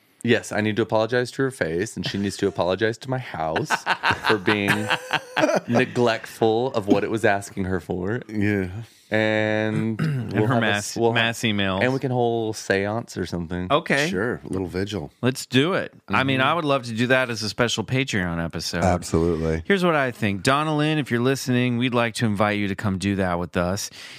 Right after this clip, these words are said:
Speaker 3: If you can't make it, if, if the bridges are burned with Kevin, then we understand, and
Speaker 1: Donna,
Speaker 3: I will, I
Speaker 1: no.
Speaker 3: will lead, I will lead the,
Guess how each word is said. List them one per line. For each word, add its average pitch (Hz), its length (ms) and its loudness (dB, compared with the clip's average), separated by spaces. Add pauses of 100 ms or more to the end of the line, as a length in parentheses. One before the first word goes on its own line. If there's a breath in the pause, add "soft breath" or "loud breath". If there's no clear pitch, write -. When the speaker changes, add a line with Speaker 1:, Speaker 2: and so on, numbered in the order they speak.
(120)
Speaker 3:
If 107 180 -2
you 143 160 2
can't 139 400 0
make 104 320 -2
it, 98 320 0
if, 101 320 -4
if 107 340 -2
the 127 120 -4
bridges 120 600 0
are 117 120 2
burned 101 420 0
with - 200 -4
Kevin, 92 580 -2 (380 loud breath)
then 98 200 0
we 120 220 2
understand, 110 720 0
and - 100 0
Speaker 1:
Donna, 143 160 0
Speaker 3:
I 147 320 2
will, 139 520 0
I 127 200 2
Speaker 1:
no. 151 80 0
Speaker 3:
will 143 300 0
lead, 110 680 0
I 117 260 2
will 110 320 0
lead 92 540 -2
the, 85 560 -2